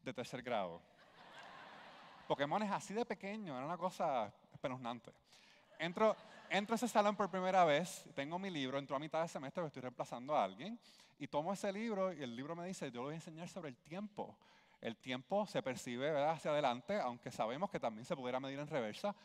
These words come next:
pero no lo percibimos en reversa, no, no sucede, no lo vemos así. Esa es la clase que tengo que dar. Yo explico la clase, y de repente, de la nada, de ese salón de trece niños, sale esta risa carcajada. ¡Ja!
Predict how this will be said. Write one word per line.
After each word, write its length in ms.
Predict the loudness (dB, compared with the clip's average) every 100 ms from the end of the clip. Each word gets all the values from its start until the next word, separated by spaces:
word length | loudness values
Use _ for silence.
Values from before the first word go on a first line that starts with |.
| -6
pero 120 | -4
no 80 | -2
lo 80 |
percibimos 460 | 0 -2 -4 -8 -8
en 40 |
reversa, 340 | -8 -8 -10 -12
no, 180 | -14 -18
no 140 | -18
sucede, 440 | -18 -10 -2 0 0
no 80 | -4
lo 80 | -4
vemos 220 | -4 -8
así. 220 | -12 -18 -20 -20 -20 -16
Esa 180 | -8 -4
es 20 |
la 100 | -4
clase 220 | -4 -6
que 80 | -8
tengo 220 | -8 -8
que 80 | -6
dar. 180 | -6 -8 -16 -20 -20 -6
Yo 100 | -6
explico 300 | -4 -4 0
la 100 | 0
clase, 460 | 2 0 0 -6 -6 -20 _ -8
y 60 |
de 100 | -6
repente, 440 | -2 -4 -4 -6 -6
de 100 | -4
la 100 | -4
nada, 220 | -2 0
de 60 | 0
ese 120 | -2
salón 240 | -6 -6
de 80 | -10
trece 280 | -10 -8 -8
niños, 380 | -10 -8 -10 -12 _ -20 -4
sale 220 | -2 0
esta 180 | -2 -4
risa 280 | -4 -6
carcajada. 580 | -2 -4 -4 -4 -2 -2 -8 -20 -2 8
¡Ja! 200 | 8